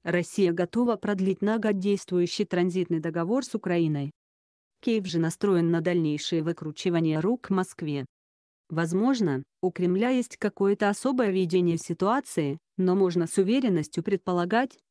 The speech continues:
что любые уступки по данному вопросу говорят о слабости позиции России. После всех гадостей, которые мы получаем в вопросах транзита, строительства трубопроводов и так далее, сделать вид,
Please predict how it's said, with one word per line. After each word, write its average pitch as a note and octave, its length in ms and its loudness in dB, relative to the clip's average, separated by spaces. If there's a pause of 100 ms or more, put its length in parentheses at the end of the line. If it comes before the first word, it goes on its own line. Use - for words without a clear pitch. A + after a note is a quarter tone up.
(120)
что - 200 -2
любые G#3+ 320 0
уступки B3 440 -2
по F3+ 140 -2
данному F3+ 440 2
вопросу F3 480 -2
говорят E3+ 500 0
о F#3+ 80 0
слабости E3 600 -2
позиции E3 580 -2
России. D3+ 560 -2 (680)
После G3+ 320 2
всех F3 280 -4
гадостей, E3 680 -2 (220)
которые A3 380 2
мы G3+ 160 4
получаем A3 600 0
в G3+ 40 -6
вопросах F#3+ 540 -2
транзита, E3+ 680 -2 (200)
строительства F3 760 -2
трубопроводов D#3 840 -2 (100)
и G3+ 100 0
так E3+ 200 -2
далее, C#3+ 420 -4 (180)
сделать G#3 480 0
вид, D3+ 360 -6